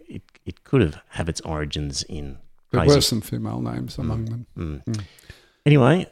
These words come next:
Speaker 1: uh,
Speaker 2: It's a clumsy metaphor, though, isn't it? I mean, if you,
Speaker 1: Mm.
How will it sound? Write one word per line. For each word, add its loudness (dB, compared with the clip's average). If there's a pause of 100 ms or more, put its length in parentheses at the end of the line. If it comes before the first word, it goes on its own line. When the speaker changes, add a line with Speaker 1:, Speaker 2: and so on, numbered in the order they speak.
Speaker 1:
uh, -2 (580)
Speaker 2:
It's 6
a 6
clumsy 4 (260)
metaphor, 4
though, -4
isn't 4
it? 0 (420)
I 0
mean, 8
if 4
you, 4
Speaker 1:
Mm. -4